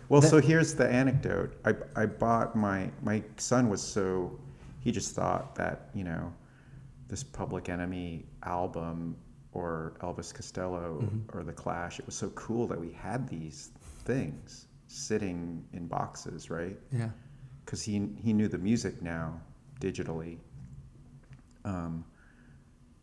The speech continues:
Speaker 1: so I bought, you know, I think it was his birthday or something, I bought him that turntable.
Speaker 2: Mm-hmm.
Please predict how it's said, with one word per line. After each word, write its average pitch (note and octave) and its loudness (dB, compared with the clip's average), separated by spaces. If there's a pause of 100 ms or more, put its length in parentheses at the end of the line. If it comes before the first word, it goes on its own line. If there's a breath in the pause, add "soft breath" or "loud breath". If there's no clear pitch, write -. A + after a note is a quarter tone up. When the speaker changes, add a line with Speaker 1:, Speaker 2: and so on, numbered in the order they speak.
(280)
Speaker 1:
so A#2 2
I A2+ 6
bought, A2+ 0
you G#2+ -2
know, B2+ -4
I A2+ -2
think D3 -2
it B2 2
was G#2+ -2
his F2+ -6
birthday A#2 0
or E2 -4
something, F2 -8
I E2+ -4
bought F2+ -6
him G2 -2
that E2+ -6
turntable. G2+ -8
Speaker 2:
Mm-hmm. G#2 -2